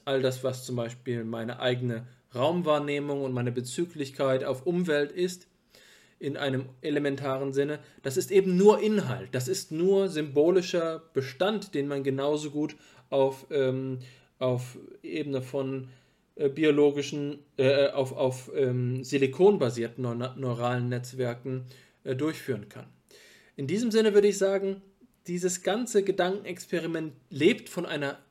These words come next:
drastischen Simplifikation von dem, was wir Bewusstsein nennen. Und deswegen schüttet diese, dieser Aufsatz meines Erachtens das Kind mit dem Bade aus. Denn es geht ja eigentlich um die Fa-, äh, um die Idee,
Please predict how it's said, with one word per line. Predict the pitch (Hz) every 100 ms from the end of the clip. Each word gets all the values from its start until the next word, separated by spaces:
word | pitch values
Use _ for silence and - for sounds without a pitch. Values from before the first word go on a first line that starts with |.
| _ _ -
drastischen | 131 196 214 - 151 143
Simplifikation | 131 143 143 139 139 139 131 127 143 143 143
von | 139 135 127
dem, | 139 151 160 - - -
was | 139
wir | 147
Bewusstsein | 139 131 151 - - 120 110
nennen. | 107 104 - - -
Und | - 131
deswegen | 170 196 175 180
schüttet | - 214 240 190 - -
diese, | 170 175 165 165 160 156 - 147
dieser | 139 -
Aufsatz | 254 247 147 -
meines | 143 156 165
Erachtens | 175 170 - - 180 180 - - -
das | 147 131
Kind | - 185 185
mit | 175 -
dem | 151
Bade | 135 135 151 151
aus. | - 208 120 - - _ - _
Denn | 139 147 160
es | 160 -
geht | 196 202
ja | 170
eigentlich | 175 185 175 202
um | 180
die | 170
Fa-, | 165 175 -
äh, | 170
um | 170 165
die | 156 175
Idee, | 160 147 170 190